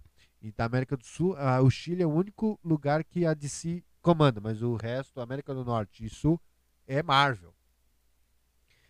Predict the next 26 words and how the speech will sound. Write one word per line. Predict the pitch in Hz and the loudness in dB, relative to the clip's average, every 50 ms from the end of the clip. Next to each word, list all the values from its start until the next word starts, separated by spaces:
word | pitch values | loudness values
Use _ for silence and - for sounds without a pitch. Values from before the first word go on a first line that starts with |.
| _ _ _ _ | _ _ _ _
Eu, | - 113 110 110 - | -18 -16 -16 -14 -8
eu | - 170 | -8 -8
particularmente, | - - 156 135 - - - 131 120 113 107 113 131 143 - - | -6 -6 -6 -8 -8 -10 -10 -8 -6 -6 -4 -6 -6 -8 -10 -16
então, | 110 - 127 135 143 123 | -18 -16 -14 -14 -12 -12
já | 104 113 110 | -12 -12 -12
deixei | 107 123 120 - - 120 | -10 -10 -10 -10 -12 -14
bem | 110 117 120 110 | -12 -14 -14 -10
clara | - 120 120 120 117 | -6 -4 -4 -4 -4
a | |
minha | 107 107 110 107 | -6 -10 -12 -12
posição, | - - 123 120 113 - - - 139 175 | -10 -8 -8 -8 -10 -8 -4 -2 -2 -2
né? | 185 143 127 139 - _ _ _ _ - | -2 -4 -8 -8 -10 _ _ _ _ -14
Eu | 127 117 | -10 -4
prefiro | - - 120 113 - 120 131 147 170 | -4 -4 -4 -4 -8 -10 -8 -8 -2
Marvel, | 170 143 135 143 165 175 185 _ _ _ _ _ _ | 2 2 4 4 2 0 -6 _ _ _ _ _ _
porque | - 262 _ - 247 | -20 -20 _ -14 -12
eles | 240 220 | -12 -10
são | - - 226 220 | -6 -4 -4 -4
mais, | 214 208 202 208 202 - - - | -2 -2 -2 -2 -2 -4 -8 -6
eh, | - 180 160 | -4 -4 -4
focados | - - 208 196 - - 170 160 170 165 156 147 156 | -2 -2 -2 -2 0 0 0 0 0 -2 -4 -14 -14
nos | 170 175 160 - | -12 -12 -12 -8
personagens, | - - 170 135 - - 180 180 156 143 143 147 147 151 151 147 123 - 107 101 98 95 | -2 -2 -2 -2 -2 -6 -6 -4 -2 0 0 2 2 2 2 0 -2 -4 -12 -18 -18 -18
entendeu? | 101 98 98 101 101 110 127 139 147 135 104 101 98 95 _ _ _ _ _ | -20 -16 -14 -10 -4 -2 -2 0 -2 -4 -8 -16 -20 _ _ _ _ _ _
Na, | 107 107 107 107 82 | -20 -20 -20 -20 -18
eh, | 123 120 113 113 | -18 -18 -18 -18